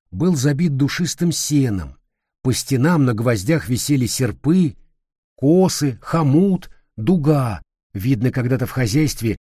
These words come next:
имелась и лошадь. Тут же стояли большие сани с загнутыми вверх полозьями, как в фильме про Морозко,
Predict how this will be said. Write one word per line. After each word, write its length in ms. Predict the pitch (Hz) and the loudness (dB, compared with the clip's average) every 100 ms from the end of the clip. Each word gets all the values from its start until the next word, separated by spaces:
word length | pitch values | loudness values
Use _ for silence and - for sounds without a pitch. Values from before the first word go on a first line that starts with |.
| - | -4
имелась 480 | 117 123 123 113 | 0 0 0 -2
и 60 | 139 | -2
лошадь. 560 | 143 123 - - - _ _ _ _ _ _ _ _ _ _ _ | -2 -2 -6 -12 -20 _ _ _ _ _ _ _ _ _ _ _
Тут 220 | - 247 160 | -4 -4 -2
же 180 | 110 | -4
стояли 680 | 113 - 139 175 196 180 147 - _ _ _ _ | -4 -2 0 2 4 2 0 -6 _ _ _ _
большие 520 | 104 135 135 220 180 | -2 -2 0 2 2
сани 440 | 135 - 202 190 160 | 2 2 4 4 4
с 60 | |
загнутыми 640 | 104 123 170 147 151 156 151 | 2 0 0 0 0 4 4
вверх 300 | 151 143 - | 4 2 0
полозьями, 640 | 147 151 143 123 139 131 - _ _ | 2 4 4 4 2 2 -4 _ _
как 180 | 139 - | -6 -6
в 40 | |
фильме 500 | - - 151 127 131 | -10 -2 2 4 2
про 140 | 127 135 | 2 2
Морозко, 640 | 139 135 127 - 95 92 | 4 4 2 -2 -6 -8